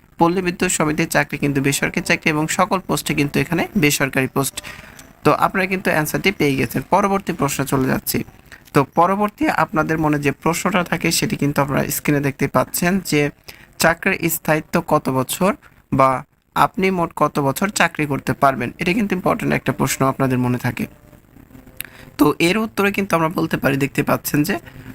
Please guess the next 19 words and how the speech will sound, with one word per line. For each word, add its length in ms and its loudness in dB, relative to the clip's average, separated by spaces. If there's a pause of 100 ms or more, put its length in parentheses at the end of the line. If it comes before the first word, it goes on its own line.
প্রথমত 400 2
আপনি 300 2 (100)
এক 260 0
বছরের 320 0
চাকরি 320 0
চুক্তিতে 540 0 (260)
জয়েন 240 4
করতে 260 -4
পারবেন। 360 0 (240)
আপনি 280 2
যদি 240 2
কোম্পানির 500 0
যাবতীয় 460 0
নিয়মকানুন 640 2 (640)
ও 220 4 (160)
কার্যাবলী 540 0
মেনে 340 2
এবং 200 2 (100)
ভালো 220 2